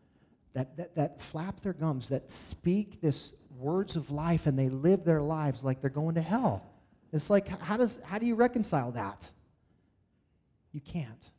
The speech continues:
So be careful. And, and the exhortation is simple. Keep on walking. Listen, for some of us here today, we're doing great. We're walking with the Lord. We're being faithful.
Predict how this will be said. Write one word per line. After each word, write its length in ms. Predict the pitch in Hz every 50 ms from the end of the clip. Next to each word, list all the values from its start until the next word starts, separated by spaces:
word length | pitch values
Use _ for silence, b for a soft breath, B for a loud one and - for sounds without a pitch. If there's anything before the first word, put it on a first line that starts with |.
| _ _ _ _ _ _ _ _ _ _ _ _ _ _ _ _ _ _ _ _ _ -
So 200 | - - 151 139
be 180 | - - 160
careful. 540 | 160 - - 151 185 185 185 - 117 104 98 - _ _ _ _ _ _ _ _ _ _ _ _ _ _ _ _ _ _ _ _ _ -
And, 200 | 135 131 131 135 - -
and 160 | - 147 139 131
the 140 | 139 143
exhortation 640 | 147 151 139 156 165 151 - 165 170 170 160 - 147
is 100 | 135 131
simple. 380 | - - 175 160 - - 110 - - - _ _ _ _
Keep 360 | - - - 175 175 175 170
on 200 | 170 165 156 143
walking. 440 | 131 127 143 156 147 - - 107 98 95 101 101 _ _ _ _ _ _ _ _ _ _ _ _ _ _ _ _ _ _ _ _ _ _ _ -
Listen, 240 | - 175 - 196 175
for 180 | - - 151 131
some 280 | - - 165 156 165
of 100 | 170 165
us 120 | 185 175 -
here 160 | - 180 175
today, 240 | 160 147 165 170 175
we're 120 | 160 143
doing 240 | 135 156 156 143 127
great. 340 | 113 131 139 160 123 113 - - - _ - _ _ _ _ -
We're 100 | 139 135
walking 520 | 127 120 123 120 139 139 - 165 165 170 - - _ _ _ _ _
with 160 | - 135 131
the 60 | - 143
Lord. 400 | 131 135 143 165 180 180 165 139
We're 160 | 131 127 120 _ _ _ _ _
being 180 | - 151 151 139
faithful. 600 | 135 - 147 147 151 156 - 185 185 185 190